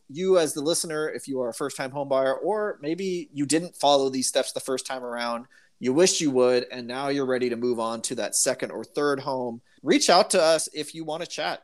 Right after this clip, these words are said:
We do not charge you anything to talk. In fact, if you're buying,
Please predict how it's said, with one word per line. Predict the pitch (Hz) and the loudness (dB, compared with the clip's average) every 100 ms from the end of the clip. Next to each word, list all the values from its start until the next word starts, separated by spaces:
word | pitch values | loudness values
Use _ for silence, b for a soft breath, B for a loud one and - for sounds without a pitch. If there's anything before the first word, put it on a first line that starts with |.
| - | -16
We | 135 156 | -14 -10
do | 151 | -8
not | 139 151 | -4 -4
charge | - 151 147 | -2 -2 -2
you | 147 | -4
anything | 143 147 160 156 | -6 -8 -8 -6
to | 143 117 110 | -2 -2 -4
talk. | - 170 185 - - B B - | -4 0 0 0 -20 B B -14
In | 123 | 0
fact, | 123 123 | 2 2
if | - 131 | -2 -2
you're | |
buying, | 110 123 175 208 208 | 4 6 6 4 -2